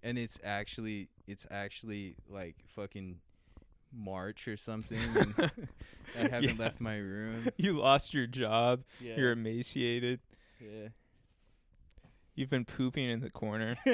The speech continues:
Speaker 1: Yeah, man. Howard Hughes style.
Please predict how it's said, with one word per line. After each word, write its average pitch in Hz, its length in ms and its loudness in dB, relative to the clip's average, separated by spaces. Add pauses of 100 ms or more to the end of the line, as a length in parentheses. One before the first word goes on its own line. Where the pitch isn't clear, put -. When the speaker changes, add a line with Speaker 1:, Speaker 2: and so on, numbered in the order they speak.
(1500)
Speaker 1:
Yeah, 120 300 -4
man. 110 320 -6 (2250)
Howard 120 320 -6
Hughes 113 280 -8
style. 71 480 -14